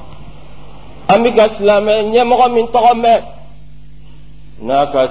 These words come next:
cɛdenw bi ka an ka jamanaw minɛ, u bi ka hɛrɛ cari an ka jamanaw la, u bi ka dɔnniya cari an ka jamanaw la. Taa Umaru fɛ yen, i n'a ka ɲɔgɔn ye. A ka ciden nana.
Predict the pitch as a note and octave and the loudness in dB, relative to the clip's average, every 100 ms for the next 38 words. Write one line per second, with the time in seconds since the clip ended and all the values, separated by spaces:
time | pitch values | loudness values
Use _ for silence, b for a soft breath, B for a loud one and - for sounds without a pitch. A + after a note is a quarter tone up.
0 | - B2 A#2 B2+ B2+ B2 B2+ A#2 B2 A#2 | 0 0 2 2 2 0 2 2 2 2
1 | A#2+ A#2+ B2+ B2+ A#2+ A#2 G2+ - C#3 F3+ | 2 4 4 4 4 2 0 2 4 6
2 | F3+ E3 E3 F#3 F#3+ F#3+ F#3+ E3+ F3+ F#3 | 4 4 4 4 4 4 4 4 4 2
3 | F#3 F3+ F3 F#3+ G3 F#3+ G3 E3+ - - | 0 0 2 4 6 6 4 2 -4 -10
4 | C#3 G3 A3 G3 A3 A3 A3+ A3 G#3+ G3+ | -4 0 2 4 4 4 2 2 2 2
5 | G#3 G#3+ F#3 G3 G3+ A3 G#3+ G3+ - - | 4 2 2 4 6 6 6 4 0 -10
6 | - - - - - - - - C#3+ C#3 | -16 -16 -16 -16 -16 -16 -18 -4 -2 0
7 | D3 C#3+ C3+ - G#2 G2+ - - - A2 | 2 2 2 -4 -6 -8 -12 -10 -2 0
8 | A2+ G2 F#2+ F2 F2+ E2 - - - - | 2 0 -2 -2 -4 -6 -14 -16 -16 -16
9 | - - - - - - - - - - | -16 -14 -16 -16 -16 -16 -16 -16 -16 -6
10 | - A#2 G#2+ G#2+ A#2+ A2+ A#2 G#2 F#2+ | -2 2 2 2 4 6 6 6 6